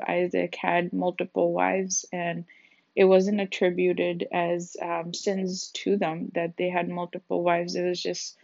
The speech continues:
understood that that's how it would be and that's how it worked. And, um, it seemed like no one was upset about it. Even the women seemed okay with it.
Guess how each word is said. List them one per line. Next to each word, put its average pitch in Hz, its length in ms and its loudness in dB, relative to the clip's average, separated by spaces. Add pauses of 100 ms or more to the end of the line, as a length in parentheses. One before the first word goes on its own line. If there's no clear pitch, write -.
(340)
understood 180 680 2
that 175 180 -4
that's 170 300 2
how 170 720 -2
it 175 120 0
would 170 220 0
be 185 200 2
and 196 180 -2
that's 175 200 -6
how 170 160 0
it - 80 -4
worked. 175 400 0
And, 170 300 -4 (520)
um, 170 520 -4
it 185 180 -2
seemed 185 320 0
like 175 220 -2 (100)
no 180 160 -2
one 175 160 -4
was 175 220 -2
upset 190 340 0
about 170 280 0
it. 170 140 0
Even 175 260 -2
the 170 100 2
women 175 380 -4
seemed 165 300 -2
okay 170 300 -2
with 170 220 -2
it. 180 180 -4